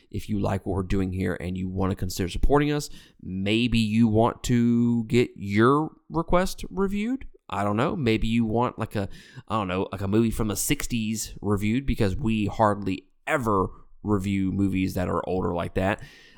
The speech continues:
Uh, very occasionally do we go past the eighties,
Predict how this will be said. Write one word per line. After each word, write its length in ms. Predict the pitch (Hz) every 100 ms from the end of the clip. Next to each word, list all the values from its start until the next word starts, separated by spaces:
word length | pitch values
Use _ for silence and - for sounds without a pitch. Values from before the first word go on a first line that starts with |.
| _
Uh, 760 | - 90 90 90 90 90 87 - - - -
very 500 | 92 92 107 135 147
occasionally 880 | 139 - 123 123 135 131 131 127 120
do 100 | 110
we 80 | 104
go 160 | 101
past 540 | 98 - 98 98 - -
the 120 | -
eighties, 500 | - 104 113 151 160